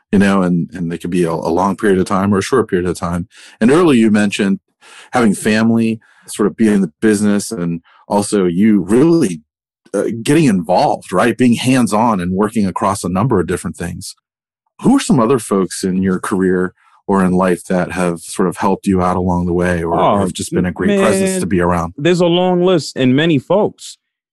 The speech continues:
Speaker 2: You know, it's not no, no B S by me. It's folks like Corral who tuned in early on, and I, I can still talk to him now. He's readily available.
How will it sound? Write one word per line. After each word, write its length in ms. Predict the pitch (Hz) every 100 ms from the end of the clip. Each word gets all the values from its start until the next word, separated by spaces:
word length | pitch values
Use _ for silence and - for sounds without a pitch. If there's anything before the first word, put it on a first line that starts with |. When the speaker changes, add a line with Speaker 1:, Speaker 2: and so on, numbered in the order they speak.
| _ -
Speaker 2:
You 160 | 123
know, 220 | 131 135
it's 160 | 143 -
not 260 | 143 127 -
no, 220 | 117 117
no 180 | 107 113
B 260 | 95 127 135
S 180 | 135
by 220 | 113 113 110
me. 400 | 151 190 139 - _ _ _ 127
It's 180 | 123
folks 320 | - 147 143 147
like 340 | 143 135 -
Corral 520 | 135 135 226 - - _ _ -
who 340 | 170 160 - _ -
tuned 360 | - 190 180 170
in 280 | 226 123 -
early 340 | 135 151 156
on, 340 | 160 226 110 98 -
and 240 | 117 110 - _ _ _ - -
I, 120 | 92 98 117
I 40 |
can 160 | 135 123
still 280 | - 135
talk 320 | - 135 135 -
to 120 | 139
him 160 | 147
now. 280 | 143 185 117
He's 280 | 110 101 82
readily 380 | 117 127 127 131
available. 560 | 113 120 190 139 -